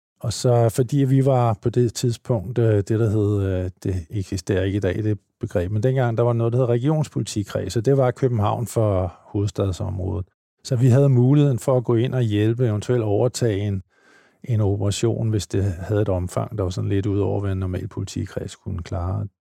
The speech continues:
Og det besluttede, øh, Hanne Bæk Hansen, så vores politidirektør, i samarbejde med, øh, politimesteren i Hillerød, at vi skulle i den her sag. Så vi gik sådan ind og overtog planlægningen af den her. Og der var jo sådan et,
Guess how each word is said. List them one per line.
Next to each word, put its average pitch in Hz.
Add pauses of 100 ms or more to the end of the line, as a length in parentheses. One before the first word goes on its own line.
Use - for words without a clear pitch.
Og 113
det 127 (140)
besluttede, 120
øh, 98 (200)
Hanne 113
Bæk 110
Hansen, 127
så 120 (120)
vores 107
politidirektør, 143 (120)
i 120
samarbejde 110
med, 101
øh, 92
politimesteren 107
i 127
Hillerød, 110 (380)
at 110
vi 117
skulle 123
i -
den 107
her 113
sag. -
Så 123
vi 120
gik 120
sådan 113
ind 110
og 107
overtog 107
planlægningen 98
af 90
den 87
her. 95
Og 98
der 117
var 127
jo 113
sådan 117
et, 104